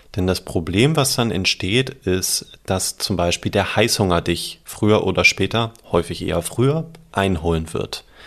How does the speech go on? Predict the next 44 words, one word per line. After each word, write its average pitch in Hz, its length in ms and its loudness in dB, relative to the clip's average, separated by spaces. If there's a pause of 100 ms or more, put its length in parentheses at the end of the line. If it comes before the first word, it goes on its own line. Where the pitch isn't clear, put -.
(920)
Du 101 120 0
kannst 117 300 2
dir 110 100 6
das 98 160 2
ja 95 80 4
so 110 140 2
vorstellen, 90 480 0
der 87 100 0
Körper 107 340 0
merkt, 90 560 0
hey, 101 220 4
da 101 100 4
kommt 95 260 0
nicht - 180 -4
genug 87 280 -2
Energie, 90 420 -2
hey, 98 200 2
da 95 100 2
kommen 92 220 -2
nicht 85 160 -4
genug 87 240 -4
Nährstoffe, 104 480 0
Vitamine 90 680 -2
und 135 240 2
so 127 140 -4
weiter. 165 480 2 (600)
Und 92 160 2
der 95 80 4
Körper, 117 360 2
der 92 120 0
hat 101 140 -2
aber 92 200 0
ja 90 440 2 (140)
nicht 107 400 0
das 92 180 0
Wissen, 107 320 0
was - 220 0
du 185 160 -2
quasi 87 420 -4
hast, 85 300 -6
was 87 100 -4
dein 85 160 -4
Kopf - 360 -4
hat, 233 300 0